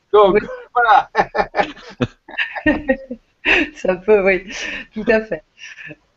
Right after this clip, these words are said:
Speaker 2: Et, et ce que j'ai noté aussi, Jean-Michel, c'est que, euh, d'après les informations que j'ai, que j'ai lues, euh, il paraît que l'air et l'eau sont d'une qualité absolument exceptionnelle,
Speaker 1: Oui, c'est ça,
Speaker 2: avec
Speaker 1: c'est
Speaker 2: un
Speaker 1: ce que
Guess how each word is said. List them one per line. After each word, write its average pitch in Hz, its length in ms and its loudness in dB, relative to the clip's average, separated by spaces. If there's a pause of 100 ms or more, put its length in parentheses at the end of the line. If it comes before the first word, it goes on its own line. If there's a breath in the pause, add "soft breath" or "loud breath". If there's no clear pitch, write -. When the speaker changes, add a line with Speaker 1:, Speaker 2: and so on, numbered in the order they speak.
Speaker 2:
Et, 285 580 4
et 269 60 2
ce 220 120 -6
que 339 80 2
j'ai 302 160 2
noté 311 280 2
aussi, 330 360 0
Jean-Michel, 302 560 -2
c'est 262 240 -6
que, - 140 -8
euh, 214 580 2
d'après 226 320 0
les 226 80 0
informations 254 480 -4
que 254 120 -6
j'ai, 214 280 -2
que 220 100 -6
j'ai 220 160 -2
lues, 311 320 -2 (240 loud breath)
euh, 214 180 4
il 226 120 -2
paraît 277 240 2
que 277 80 4
l'air 269 360 6
et 254 120 4
l'eau 277 260 2
sont 254 200 -6
d'une 233 200 -2
qualité 240 380 0 (160)
absolument 294 680 0
exceptionnelle, 254 1040 -2 (300)
Speaker 1:
Oui, 320 200 -8
c'est 226 100 -6
ça, 202 120 0
Speaker 2:
avec 196 140 2
Speaker 1:
c'est - 100 -8
Speaker 2:
un - 40 -6
Speaker 1:
ce 359 40 -6
que 349 60 -20